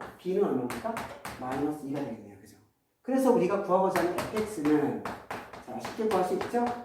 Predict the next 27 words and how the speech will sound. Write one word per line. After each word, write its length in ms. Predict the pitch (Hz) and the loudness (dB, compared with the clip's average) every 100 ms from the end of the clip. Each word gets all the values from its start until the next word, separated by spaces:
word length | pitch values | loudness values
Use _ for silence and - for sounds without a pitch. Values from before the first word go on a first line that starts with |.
| - - | -12 -8
삼 160 | 247 247 | 0 2
엑스 560 | 240 - - 269 285 294 - | 2 -2 -2 2 4 2 0
마이너스 560 | 277 147 165 180 185 - | -2 0 2 2 0 -4
이가 180 | 139 165 | -2 0
된다는 440 | 127 120 120 - | -2 -4 -8 -12
거죠. 220 | - - - _ _ _ _ _ _ _ _ | -16 -20 -20 _ _ _ _ _ _ _ _
자, 680 | - 262 220 240 240 - - | 4 6 6 4 -2 -10 -6
그러면 460 | 247 247 262 262 262 | 0 4 4 2 0
지금 240 | 233 175 | 2 4
뭘 200 | 185 269 | 6 6
구하냐 400 | 226 196 175 - | 8 6 6 2
하면요. 600 | 156 131 359 220 - - _ - - | -2 -2 -2 -2 -6 -14 _ -20 -10
F 840 | - 214 233 - - 277 285 269 160 | 0 2 2 -2 -8 -2 2 4 8
역 720 | 180 - - - - - _ _ _ _ _ _ _ | 8 8 6 -2 -10 -20 _ _ _ _ _ _ _
십을 400 | - 302 294 277 | -8 0 4 8
구하라는 280 | 214 - | 6 6
거죠. 300 | - - - - - - _ _ - - _ _ - | -2 -8 -10 -12 -14 -20 _ _ -20 -20 _ _ -4
자, 440 | 254 - - - - _ - | 2 2 0 -10 -20 _ 2
얘가 280 | 196 277 269 | 8 8 8
뭐냐 440 | 185 220 262 262 | 8 8 6 6
구하는 300 | 220 196 165 | 6 6 6
거거든요. 640 | 139 123 113 135 - - - | 0 -4 -6 -6 -6 -12 -12
이것을 460 | 220 277 262 269 233 | -2 0 2 0 2
제, 300 | 190 180 - | 2 0 -2
제가 380 | 165 208 208 | 2 2 2
P라 420 | - 311 294 214 - | 0 2 4 4 0
할게요. 260 | - - | -8 -14